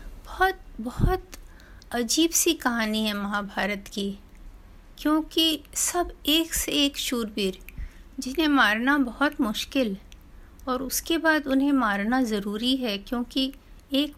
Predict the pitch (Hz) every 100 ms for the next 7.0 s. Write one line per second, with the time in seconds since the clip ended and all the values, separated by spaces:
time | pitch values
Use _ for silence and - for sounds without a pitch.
0 | - 247 - - 254 233 254 240 214 233
1 | 240 247 226 240 202 226 - 262 262 220
2 | - 254 226 196 233 247 - 220 - 262
3 | 214 185 180 180 196 202 - - - -
4 | - - - - - - - - - -
5 | 294 - 320 320 285 285 277 - 254 233
6 | - 285 277 233 214 208 202 190 196